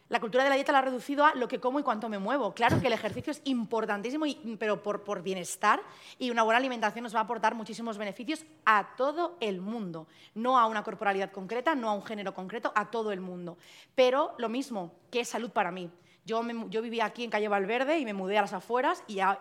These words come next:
y yo he ganado en salud, por ejemplo. Eh, yo voy al psicólogo y he ganado en salud. Eh, hay personas que no van al psicólogo y también tienen buena salud. Entonces, no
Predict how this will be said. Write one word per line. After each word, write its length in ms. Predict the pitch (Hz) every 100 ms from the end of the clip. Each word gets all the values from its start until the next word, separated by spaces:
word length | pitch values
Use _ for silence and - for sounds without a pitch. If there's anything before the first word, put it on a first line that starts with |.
| -
y 80 | 196
yo 160 | 240
he 20 | 240
ganado 280 | 208 208
en 80 | 180
salud, 280 | 180 175 175
por 140 | 180
ejemplo. 440 | 180 - 175 190 190 - - - -
Eh, 360 | 214 202 185
yo 300 | 180 220 226
voy 120 | 214 226
al 100 | 220
psicólogo 520 | 233 233 233 254 311
y 140 | 214
he 40 | 202
ganado 280 | 185 262
en 80 | 226
salud. 280 | 202 185 185 - - - -
Eh, 140 | 226
hay 100 | 220
personas 440 | 226 233 262 254 -
que 160 | 214
no 120 | 214
van 100 | 233
al 80 | 233
psicólogo 380 | 254 254 254 285
y 60 | 302
también 180 | 220
tienen 220 | 226 247 214
buena 160 | 196
salud. 220 | 208 202
Entonces, 360 | 202 208 202 -
no 540 | 226 240 269 277 -